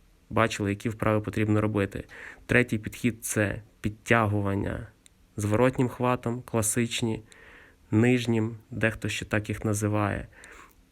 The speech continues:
І якраз в цьому підході вже, коли м'язи наповнюються, стають тяжчими, тіло стає важчіше, то якщо не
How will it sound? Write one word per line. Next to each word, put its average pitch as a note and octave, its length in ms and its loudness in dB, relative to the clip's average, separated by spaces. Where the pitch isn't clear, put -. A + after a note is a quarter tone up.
І A2 100 0
якраз A2+ 500 2
в - 60 -10
цьому G#2+ 280 2
підході D3 500 0
вже, G#2+ 500 2
коли G#2+ 300 4
м'язи G#2 680 2
наповнюються, A#2+ 1000 2
стають G#2+ 440 -2
тяжчими, C3+ 560 4
тіло G#2+ 540 0
стає G#2 300 0
важчіше, C3 1080 -2
то A2+ 380 2
якщо G#2+ 280 0
не B2 340 4